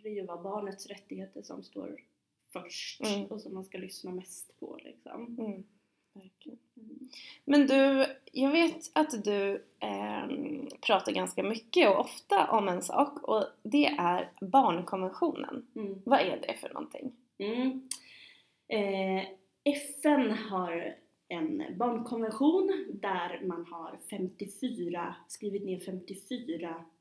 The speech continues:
Speaker 1: artiklar, kallas det.
Speaker 2: Mm.
Speaker 1: Eh, men det är egentligen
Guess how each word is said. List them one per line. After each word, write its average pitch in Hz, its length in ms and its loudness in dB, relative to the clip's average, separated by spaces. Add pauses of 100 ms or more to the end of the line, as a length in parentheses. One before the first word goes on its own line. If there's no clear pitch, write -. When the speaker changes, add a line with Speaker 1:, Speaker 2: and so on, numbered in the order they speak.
(100)
Speaker 1:
artiklar, - 800 -10
kallas - 400 -10
det. - 180 -10 (140)
Speaker 2:
Mm. 208 240 -4 (260)
Speaker 1:
Eh, 180 400 -2
men 202 180 -4
det 190 60 -4
är 180 160 0
egentligen 165 720 -6